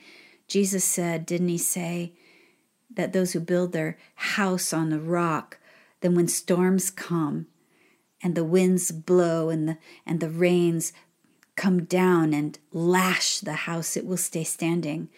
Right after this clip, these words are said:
But if it's built on the sand, not on the rock, meaning the sand, meaning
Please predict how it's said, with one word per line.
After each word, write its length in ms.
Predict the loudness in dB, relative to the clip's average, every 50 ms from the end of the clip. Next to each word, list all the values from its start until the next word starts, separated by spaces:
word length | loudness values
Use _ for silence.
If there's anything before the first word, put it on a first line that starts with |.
| -20 -20 _ _ _ _
But 120 | -2 0 0
if 120 | 0 -2
it's 160 | -2 -6 -4
built 300 | -4 -4 -2 -2 -2 -2
on 140 | 0 0 0
the 80 | 0 0
sand, 640 | -2 -2 -2 -2 0 0 0 0 -2 -4 -6 -10 _ _ _ _ _ _ _ _ _ _ _ _ _ _ _ _ _ -6
not 220 | -4 -4 -2 -2
on 100 | -2 -2
the 80 | -2 -2
rock, 400 | -2 -2 -2 -2 -2 -4 -2 0
meaning 460 | 2 4 4 4 4 2 2 0 -2
the 100 | -2 -2
sand, 400 | -2 0 0 2 2 2 2 2
meaning 360 | 0 0 -2 -2 -2 -4 -6